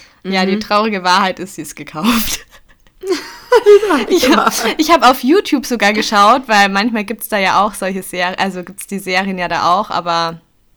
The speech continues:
Speaker 1: nix war's. Es gibt da mal eine
Speaker 2: Ja,
Speaker 1: Folge
Speaker 2: schade.
Speaker 1: irgendwo in der dritten Staffel, aber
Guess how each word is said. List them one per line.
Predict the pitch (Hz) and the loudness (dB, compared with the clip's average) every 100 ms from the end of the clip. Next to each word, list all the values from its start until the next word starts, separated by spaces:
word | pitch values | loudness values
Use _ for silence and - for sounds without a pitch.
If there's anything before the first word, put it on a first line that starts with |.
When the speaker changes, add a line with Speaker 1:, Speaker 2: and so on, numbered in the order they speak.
| _ _ _ _ 185 | _ _ _ _ -14
Speaker 1:
nix | 180 - | -12 -10
war's. | 123 92 - - _ _ _ - - | -10 -10 -12 -20 _ _ _ -20 -20
Es | - | -8
gibt | 240 240 | -4 0
da | 233 | 2
mal | 220 185 | 4 6
eine | 220 254 | 6 4
Speaker 2:
Ja, | 254 | 2
Speaker 1:
Folge | 220 226 233 | 2 2 2
Speaker 2:
schade. | 220 | 0
Speaker 1:
irgendwo | 240 254 220 | 2 2 2
in | 208 | 0
der | 196 | -2
dritten | 196 226 240 220 | -4 -6 -4 -4
Staffel, | - 220 240 190 190 - | -4 -4 -4 -6 -4 -2
aber | 175 175 175 170 139 | 0 2 4 2 -2